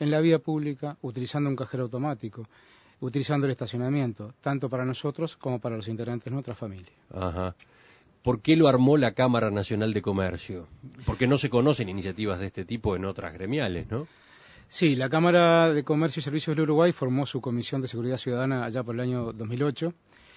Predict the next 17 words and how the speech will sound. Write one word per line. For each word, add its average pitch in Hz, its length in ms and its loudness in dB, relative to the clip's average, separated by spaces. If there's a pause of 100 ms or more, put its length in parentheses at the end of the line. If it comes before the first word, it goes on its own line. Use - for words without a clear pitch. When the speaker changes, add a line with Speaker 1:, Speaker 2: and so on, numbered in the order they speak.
(520)
Speaker 1:
Se - 200 -4
hicieron 147 340 4
varias 147 240 2
encuestas 135 440 -2
de 127 60 0
victimización 135 840 -2
y 127 220 -4
a 123 80 -2
través 131 320 -2
de 147 60 -4
esas 131 200 -6
encuestas 175 540 -4
e 143 100 -4
inquietudes 131 880 0
de 127 120 -8
sus 117 200 -8
asociados 165 680 -2